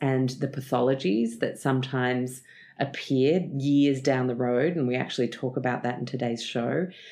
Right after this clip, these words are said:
And it actually led her to developing within homeopathy her signature method,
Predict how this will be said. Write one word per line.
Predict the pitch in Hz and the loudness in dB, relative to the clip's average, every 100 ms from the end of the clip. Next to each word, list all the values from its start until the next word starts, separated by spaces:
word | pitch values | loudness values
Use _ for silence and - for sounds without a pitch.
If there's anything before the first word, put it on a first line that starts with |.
| - - | -18 -2
And | 147 | 0
it | 143 | 2
actually | 143 - - 311 | 2 0 2 4
led | 269 214 226 226 | 4 4 2 2
her | 175 123 120 | 2 4 4
to | - 151 | 0 0
developing | 151 147 143 151 151 147 143 | 2 2 2 2 0 0 2
within | 143 139 165 190 | 0 0 2 2
homeopathy | 180 156 135 123 120 131 - 127 131 - | 4 2 2 0 -2 -4 0 0 -2 -4
her | 156 160 180 | 0 2 2
signature | 180 156 127 127 131 | 0 -2 0 0 0
method, | 120 117 - 120 117 | 0 0 0 -2 -2